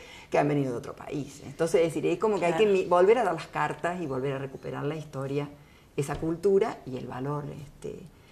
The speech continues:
Speaker 1: el valor de la palabra, porque acá el tema es ver si se logran los consensos.
Speaker 2: Ujú.
Speaker 1: Y ahí la tecnología tiene mucho para aportar,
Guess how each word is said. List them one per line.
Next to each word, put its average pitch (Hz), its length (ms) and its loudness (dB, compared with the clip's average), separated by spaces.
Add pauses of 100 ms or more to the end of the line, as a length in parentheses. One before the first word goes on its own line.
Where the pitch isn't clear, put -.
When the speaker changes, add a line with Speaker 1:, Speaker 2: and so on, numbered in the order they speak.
Speaker 1:
el 170 100 2
valor 175 240 2
de 202 60 4
la 147 140 -2
palabra, 135 600 2
porque - 220 -10
acá 151 220 -4
el 160 100 -2
tema 170 320 4
es 165 100 2
ver 151 140 0
si 151 320 -2 (240)
se - 160 -12
logran 135 320 -2
los 135 120 -10
consensos. 139 600 -12 (220)
Speaker 2:
Ujú. 196 380 -2
Speaker 1:
Y 185 60 10
ahí 185 180 8
la 233 140 6
tecnología 151 500 2
tiene 156 160 -2
mucho 147 320 0
para 135 140 -2
aportar, 156 560 -6